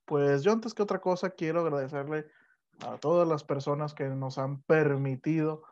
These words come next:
ser parte de sus trayectos, ser parte de su capacitación, ser parte de lo que sea, con tal de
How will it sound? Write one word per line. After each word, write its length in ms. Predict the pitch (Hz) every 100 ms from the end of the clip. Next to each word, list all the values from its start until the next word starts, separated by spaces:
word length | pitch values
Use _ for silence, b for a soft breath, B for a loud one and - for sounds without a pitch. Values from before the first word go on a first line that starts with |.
| b _ _ _
ser 380 | _ 151 147 151
parte 480 | 151 151 147 160 156
de 120 | 147
sus 200 | 139 135
trayectos, 720 | - 131 135 151 151 - 151
ser 180 | 151 151
parte 360 | 147 139 - 147
de 100 | 139
su 140 | -
capacitación, 840 | 127 - - 120 123 135 135 131
ser 220 | 139 139
parte 360 | - 143 139 151
de 200 | 147 139 - B B B B _
lo 240 | - 135 127
que 120 | 131
sea, 400 | 131 151 160 220 _ _ _ _ _ _
con 280 | - 143 135
tal 340 | 143 147 151 151
de 480 | 160 156 156 -